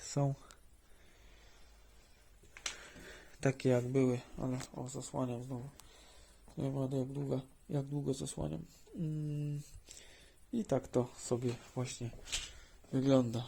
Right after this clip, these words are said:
Czyli tutaj był wymieniony dach. Pytanie, jak mocno, jak dobrze to było zrobione.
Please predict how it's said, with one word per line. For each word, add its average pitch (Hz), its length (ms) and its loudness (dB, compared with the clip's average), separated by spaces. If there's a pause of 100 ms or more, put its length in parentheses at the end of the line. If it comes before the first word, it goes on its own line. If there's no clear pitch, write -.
Czyli 135 300 0
tutaj 165 520 6
był 127 280 4
wymieniony 104 720 -2 (1200)
dach. 110 600 0 (1120)
Pytanie, 123 460 4
jak 143 180 4 (240)
mocno, 123 520 -2 (800)
jak 123 240 4
dobrze 123 380 2
to 127 140 -2
było 131 500 0
zrobione. 165 580 6